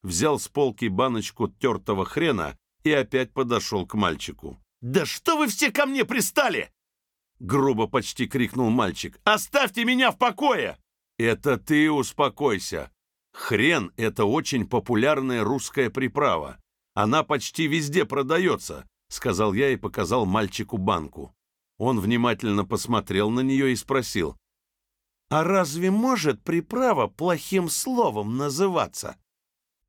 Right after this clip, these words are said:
Слово как раз совершенно нормальное, просто его, к сожалению, стали использовать в сленге, где оно приобрело совсем другой оттенок. "И из чего же сделана эта ваша приправа?"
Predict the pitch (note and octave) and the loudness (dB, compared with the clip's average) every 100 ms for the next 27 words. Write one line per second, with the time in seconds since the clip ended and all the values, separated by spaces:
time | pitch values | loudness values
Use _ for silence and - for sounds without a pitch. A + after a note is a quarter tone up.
0 | _ - - G#2 E3+ F3+ D3 D3+ B2 C3+ | _ -10 -6 0 2 2 2 0 0 2
1 | D#3 - C#3+ C3+ A2 - D#3+ D3+ C#3+ C3+ | 0 0 0 0 0 -2 0 2 2 2
2 | C3 D#3+ C#3 F2+ D2+ C2+ - _ D3 C#3 | 2 2 2 0 -4 -10 -16 _ -2 -2
3 | - D3+ D#3 F#3 E3+ - C#3 A2 C#3+ A#2 | 0 2 2 2 -2 -2 -4 -2 0 0
4 | F2+ D#2+ C#2+ - D#3 D#3 D3 A2 - D#3 | 0 -4 -6 -6 -2 0 0 -2 -2 -2
5 | A#2+ A#2+ B2+ A2 - D3 D#3+ G2+ D2+ C#2+ | 0 0 0 -2 -4 0 0 0 -4 -8
6 | - _ _ A#2 C3 C#3 C#3 D#3+ C#3+ B2+ | -12 _ _ -4 0 0 0 -2 -2 0
7 | B2 G#2+ A2+ C3+ A#2 - B2 - - D3 | 0 2 2 2 0 0 -2 -2 -2 0
8 | C#3+ G#2+ A2+ G2 G#2+ G2 F2+ - F2+ C#2+ | 0 0 0 2 2 2 -2 -4 -4 -4
9 | C2+ - _ _ _ _ _ _ _ _ | -10 -20 _ _ _ _ _ _ _ _
10 | G#3 G#3 F#3+ - - G3+ A3+ C#4 G#3 F3+ | 2 2 0 -4 0 0 0 -4 -2 -2
11 | D3+ C#3+ A3 F#3+ E3+ E3 - F3+ - D#3 | -2 0 2 2 0 -4 -2 -2 0 -2
12 | C3 F#3+ - D3 D#3 D#3 D3 C3+ G#2+ G2 | 0 -2 -2 -6 -2 -2 0 2 2 2
13 | F#3+ | 0